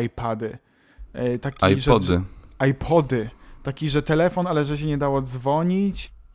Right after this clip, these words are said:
Speaker 1: i tam były też jakieś różne gry, coś tam i to było takie w cholerę drogie.
Speaker 2: Tak.
Speaker 1: E, i wyglądało jak telefon, to było takie mega, mega, mega drogie. Pamiętam, że znajomy w liceum to miał i tak mu trochę tego zazdrościłem,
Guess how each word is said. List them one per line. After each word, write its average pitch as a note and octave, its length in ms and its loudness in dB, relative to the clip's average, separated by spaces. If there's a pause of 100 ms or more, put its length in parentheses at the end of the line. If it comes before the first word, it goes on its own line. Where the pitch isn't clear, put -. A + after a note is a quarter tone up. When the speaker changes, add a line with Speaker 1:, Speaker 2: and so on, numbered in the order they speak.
(320)
Speaker 1:
i C3+ 100 0
tam C#3+ 120 0
były C#3 120 0
też C3+ 140 -2
jakieś C3+ 180 -6
różne C3+ 320 -2
gry, C#3 400 2
coś D3+ 260 -2
tam D3+ 120 -4
i - 20 -2
to C#3+ 80 -2
było C#3 80 -2
takie - 220 -6
w - 80 -10
cholerę D3+ 440 0
drogie. C#3 640 2 (440)
Speaker 2:
Tak. - 360 -6 (500)
Speaker 1:
E, C3 840 0
i D3+ 100 -6
wyglądało D3 440 0
jak D3 160 2
telefon, C#3 520 2
to E3 60 -2
było D3+ 120 -2
takie C#3+ 240 -4
mega, D3+ 460 0
mega, C#3+ 320 0
mega C#3 300 0
drogie. D#3 320 0
Pamiętam, C#3+ 280 0
że C3+ 140 -6
znajomy C#3+ 400 0
w B2+ 380 -2
liceum C#3 440 -2
to B2 140 -4
miał B2+ 240 0
i C3+ 40 -2
tak B2 120 -4
mu B2 120 -4
trochę B2 220 -10
tego B2+ 220 -6
zazdrościłem, C#3 840 0